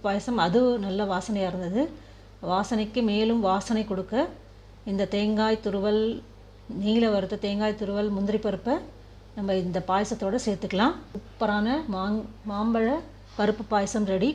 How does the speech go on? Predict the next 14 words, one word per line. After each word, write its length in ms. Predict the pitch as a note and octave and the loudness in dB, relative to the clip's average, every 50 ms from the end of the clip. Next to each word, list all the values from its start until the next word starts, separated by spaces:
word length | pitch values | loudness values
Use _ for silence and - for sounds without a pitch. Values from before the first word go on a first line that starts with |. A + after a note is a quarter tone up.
| - | 0
கொஞ்சம் 220 | G#3 F#3+ F3+ F#3 F#3 F#3+ | 0 0 2 4 4 4
ஏலக்காய் 280 | G3 G3+ G#3+ G#3 G3 G#3 | 4 2 2 0 2 2
பவுடரும் 320 | F#3+ F#3+ F#3 G#3 B3+ B3+ - | 2 2 2 0 -2 -2 -2
சேர்த்துண்டாச்சு. 600 | G3 F#3 - G3 F#3+ F#3 F3+ F3+ - - B3 D#4 F#4+ - - - - - - - - - - - E3 G3+ | -2 -4 -4 -2 -2 -2 -2 -2 0 2 2 2 2 0 -4 -16 -20 -20 -20 -20 -20 -20 -14 -10 -6 -6
just 240 | F#3+ - - - A3 | -4 -4 -2 -2 -2
நான் 120 | G3+ G3+ G3 | 0 -2 -2
மிக்ஸ் 180 | - - - | -4 -2 0
பண்ணி 140 | A3+ G#3 G#3 G3+ | 2 2 2 0
கொடுக்குறேன். 320 | F#3 F3+ F#3+ G#3+ A#3 A3 F#3 | 0 -2 0 0 0 0 2
நல்லா 180 | F#3 G3 A3+ A3 - G#3+ | 2 2 0 0 0 -4
திக்காயிருது. 680 | - - - - - B3+ A3 G#3+ G3 E3+ - - A3+ D4 F4 D#4+ | -6 -8 -10 -2 2 4 4 4 4 0 -2 -2 0 0 2 2
நம்ம 120 | A3+ F#3 - - | 0 -2 0 -2
கொதிச்சதுன்னா 460 | G#3 G3+ A3+ - A3+ G3 G#3+ A#3 A3 | -2 -2 -2 -2 -2 -2 0 0 0
நல்லா 140 | F#3+ G3+ G3+ | 0 -2 -2